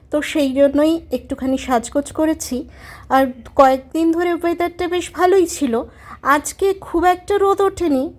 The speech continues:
কিন্তু বিশ্বাস করো গরমটা প্রচণ্ড আছে। রোদ না উঠলেও গরমটা আছে, বৃষ্টি হয়নি, মানে কালকে আসার সময় একটু একটু হয়েছে, আজকে এখনও বৃষ্টি হয়নি, ওই জন্য কেমন একটা ভ্যাপসানি গরম,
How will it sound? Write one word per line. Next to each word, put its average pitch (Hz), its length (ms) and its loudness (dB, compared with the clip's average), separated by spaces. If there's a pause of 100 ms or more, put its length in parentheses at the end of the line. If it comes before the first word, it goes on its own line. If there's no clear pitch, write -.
কিন্তু 285 220 -2
বিশ্বাস 277 380 -4
করো 330 220 2
গরমটা 233 540 0
প্রচণ্ড 220 640 -4
আছে। 180 440 -2 (460)
রোদ 269 300 4
না 254 220 4
উঠলেও 330 460 0 (160)
গরমটা 214 520 0
আছে, 196 260 -4
বৃষ্টি 240 500 -4
হয়নি, 185 400 -4 (380)
মানে 247 80 -2
কালকে 269 420 2
আসার 294 320 2
সময় 339 480 0 (160)
একটু 302 240 -6
একটু 330 240 -4
হয়েছে, 349 440 -2 (200)
আজকে 262 300 -2
এখনও 302 280 0
বৃষ্টি 269 440 -2
হয়নি, 254 420 0 (460)
ওই 262 120 0
জন্য 294 240 2
কেমন 330 260 2
একটা 349 180 -2
ভ্যাপসানি 285 680 0
গরম, 190 320 2